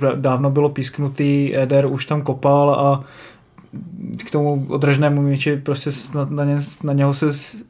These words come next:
se běhli tři italští hráči, zatímco ty španělští se pořád jako koukali kolem sebe, takže na tom bylo vidět, že ti Španělé asi jako ze všech ohledů na tom nebyli úplně ideálně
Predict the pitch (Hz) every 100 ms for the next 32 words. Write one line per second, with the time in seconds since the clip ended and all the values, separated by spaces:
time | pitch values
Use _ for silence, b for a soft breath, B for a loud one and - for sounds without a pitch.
0 | 127 - - 143 139 139 143 143 160 151
1 | 139 143 139 - 156 143 139 139 - 151
2 | 147 143 143 139 143 139 139 139 139 139
3 | - 139 143 139 143 143 139 143 139 135
4 | 147 143 143 143 139 143 123 117 113 120
5 | 117 B B B B B B B - 127
6 | 135 135 131 135 139 131 139 135 135 B
7 | B B B B _ _ _ - 156 -
8 | 139 139 139 139 135 123 151 143 135 135
9 | - - - 123 156 180 - _ - -
10 | 170 170 175 147 147 147 170 156 147 139
11 | 139 143 143 139 135 143 139 131 139 139
12 | 135 135 147 139 139 135 135 135 127 123
13 | 127 123